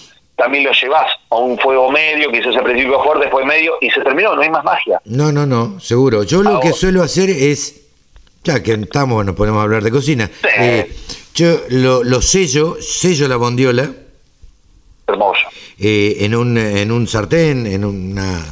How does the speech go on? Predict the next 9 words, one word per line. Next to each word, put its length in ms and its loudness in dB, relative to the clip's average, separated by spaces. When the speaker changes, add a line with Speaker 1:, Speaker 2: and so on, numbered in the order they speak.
Speaker 2:
olla 460 2
o 120 2
lo 120 0
que 80 -2
sea, 360 0
la 180 -2
sello 460 2
Speaker 1:
Ujú. 60 2
Speaker 2:
bien, 300 0